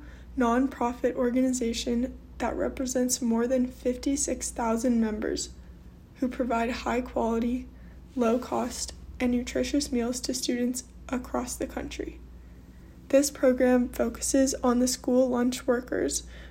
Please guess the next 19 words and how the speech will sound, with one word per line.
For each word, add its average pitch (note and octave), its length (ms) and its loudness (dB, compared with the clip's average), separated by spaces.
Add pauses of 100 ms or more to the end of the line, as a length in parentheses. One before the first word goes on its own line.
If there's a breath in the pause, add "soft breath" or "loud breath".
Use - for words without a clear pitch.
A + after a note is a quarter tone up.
who C4 160 4
make B3 260 4
providing B3 840 4
all B3 200 2
of B3 100 0
these B3 260 0
meals B3 320 -2
possible. - 680 -4 (1300)
The C4 100 4
U A#3 180 4
S D4 220 4
Department C4 440 2
of C4 120 0
Agriculture - 840 -2
also C4 340 2
helps B3+ 380 0
our C4 160 2
school C4 300 -2
systems C4+ 720 -4